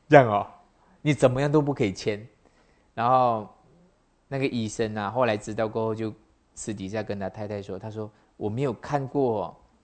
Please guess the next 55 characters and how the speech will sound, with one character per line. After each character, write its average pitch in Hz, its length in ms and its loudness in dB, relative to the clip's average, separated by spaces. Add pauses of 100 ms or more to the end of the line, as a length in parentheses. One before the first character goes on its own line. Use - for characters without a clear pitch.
(800)
那 131 140 -8
个 113 420 2
癌 107 180 -4
症 131 280 -4
啊， 107 120 -2 (140)
病 147 180 -2
到 143 140 -2
这 165 140 2
样 151 180 2
子 98 260 -6
哈， 95 320 -8 (280)
还 117 220 0
有 120 300 -2
这 131 160 -4
种 98 380 -6
生 117 240 -8
命 123 220 -8
的 104 60 -6
意 120 220 -8
志 107 300 -12
啊。” - 180 -14 (400)
他 139 120 -4
不 - 160 -4
要 147 120 10
做 151 200 6
化 147 200 10
疗， 110 240 4
他 107 200 -2
都 110 180 -6
不 107 220 -8
要 101 100 0
做 98 160 -8
化 95 140 -10
疗， - 120 -14 (320)
这 - 60 -20
样， - 100 -20 (800)
他 110 100 -6
就 117 160 -4
是 110 120 -4
不 98 180 -14
做， 98 260 -8 (420)
因 143 120 0
为 156 80 2
他 127 180 0
知 120 140 -6
道 123 160 4
化 127 200 2
疗 107 120 2
有 101 160 -4
很 90 160 -10
多 90 100 -8
副 104 200 -10
作 104 200 -6
用 98 160 -8
嘛， 90 160 -14